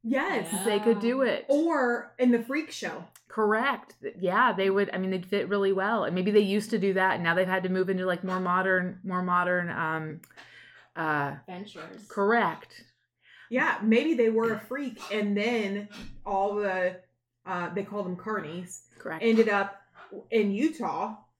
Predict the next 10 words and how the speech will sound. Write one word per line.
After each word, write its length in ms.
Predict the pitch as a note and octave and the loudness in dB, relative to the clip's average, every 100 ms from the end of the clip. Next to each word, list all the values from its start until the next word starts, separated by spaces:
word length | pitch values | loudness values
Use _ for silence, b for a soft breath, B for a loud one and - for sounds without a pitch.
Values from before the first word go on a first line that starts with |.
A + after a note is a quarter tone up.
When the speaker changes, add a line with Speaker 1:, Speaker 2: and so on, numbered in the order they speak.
| _ _ _ | _ _ _
Speaker 1:
and 160 | A3+ A3 | 2 4
then 140 | G#3+ | 4
the 100 | G#3 | 2
ranchers 560 | F#3+ B3 A4+ A4 G3+ - | 0 0 0 0 -4 -6
came. 400 | G3+ - - F#3 _ _ | -12 -12 -14 -18 _ _
And 140 | B3+ | 4
maybe 260 | A#3 A#3 A3+ | 6 6 4
the 140 | G3 | 0
ranchers 520 | F#3+ G3+ B3 D#4 C4 G#3+ | 0 -2 -2 0 -2 0
invaded 760 | G#3+ G3 G3+ F#3+ G3 F3+ | -2 0 2 0 -2 -6